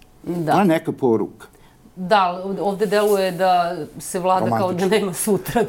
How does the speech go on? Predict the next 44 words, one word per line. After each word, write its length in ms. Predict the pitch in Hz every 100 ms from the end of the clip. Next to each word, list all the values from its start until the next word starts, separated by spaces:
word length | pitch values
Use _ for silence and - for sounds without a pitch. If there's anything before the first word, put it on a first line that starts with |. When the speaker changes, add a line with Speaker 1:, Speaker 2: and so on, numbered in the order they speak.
| -
Speaker 2:
Pa 60 |
da 140 | 240 214
vam 20 |
Speaker 1:
tako 60 | 226
da 40 |
Speaker 2:
kažem 240 | 226 196 220
ovako, 440 | 185 170 170 135
vlast 340 | 120 160 165 160
očito 360 | 151 180 165
ima 220 | 143 143
tendenciju 800 | 139 123 117 120 117 - 160 165 170 -
Speaker 1:
Da. 80 | 117
Speaker 2:
s-, 160 | - - -
i 140 | 151
sa 220 | 147 - 135
ovim 240 | 139 117
spinom 500 | - - 139 120 104
Expo 640 | 101 - - - 147 170
i 160 | - 110
o 100 | 101 -
skoku 440 | - - 131 -
u 40 | 95
budućnost, 760 | 107 101 117 - 147 160 - - - -
da 140 | - 104
sada 380 | - 139 139 120
uz 180 | 101
ove 180 | 123 123
lokalne 580 | 113 123 - 135 104 110
izbore 460 | 117 117 110 113 92
koje, 340 | - 107 107
ako 200 | 107 -
se 140 | - 127
nešto 280 | 156 -
ne 100 | 139
promeni, 420 | 113 127 135 110 85
tek 180 | 120
će 160 | - 120
lako 400 | 107 185 - 135
aranžirati 680 | 127 123 123 127 127 139 117
sa 160 | -
pomeranjem 760 | 117 123 120 120 120 117 104 98 - -
biračkog 560 | 110 127 127 - 104 -
tela, 440 | - 123 143 196 190 - - - -
a, 260 | 113 113